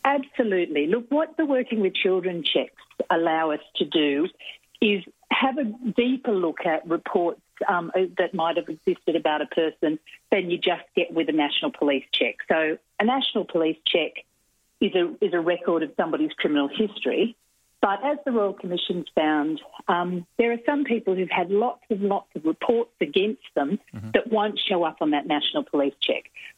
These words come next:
Speaker 1: But when we do a Working with Children check, we're able to access and look at that information. And what happens is that we make a risk-based assessment because it's all about protecting our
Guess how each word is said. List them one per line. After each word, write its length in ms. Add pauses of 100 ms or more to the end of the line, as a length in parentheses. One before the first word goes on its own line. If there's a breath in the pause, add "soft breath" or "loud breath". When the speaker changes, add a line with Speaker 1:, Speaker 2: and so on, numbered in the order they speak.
(140)
Speaker 1:
But 200
when 160
we 80
do 200
a 40
Working 380
with 140
Children 420
check, 340
we're 180
able 240
to 60
access 500
and 120
look 200
at 100
that 160
information. 800 (360 loud breath)
And 100
what 140
happens 500
is 200 (100)
that 200 (140)
we 240
make 320
a 60
risk-based 720 (100)
assessment 640 (260)
because 220
it's 160
all 160
about 300
protecting 520
our 80